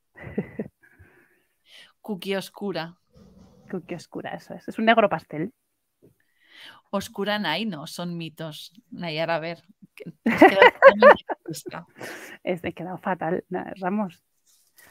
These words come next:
Speaker 1: La próxima
Speaker 2: Me
Speaker 1: vez no, no,
Speaker 2: gustaría
Speaker 1: no.
Speaker 2: verte cómo haces el Rose Parfum.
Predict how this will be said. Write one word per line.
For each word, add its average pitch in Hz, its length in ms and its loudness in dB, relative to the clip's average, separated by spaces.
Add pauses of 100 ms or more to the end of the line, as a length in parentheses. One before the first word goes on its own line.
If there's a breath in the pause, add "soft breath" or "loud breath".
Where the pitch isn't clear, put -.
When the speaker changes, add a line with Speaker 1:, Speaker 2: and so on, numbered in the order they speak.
(120)
Speaker 1:
La 185 160 8
próxima 226 300 4
Speaker 2:
Me 226 60 2
Speaker 1:
vez 226 160 2
no, 233 80 0
no, 220 40 4
Speaker 2:
gustaría 233 320 2
Speaker 1:
no. 269 60 2
Speaker 2:
verte 294 340 2
cómo 247 180 0
haces 254 280 -2
el 214 160 -2
Rose 202 280 -4
Parfum. 196 520 -6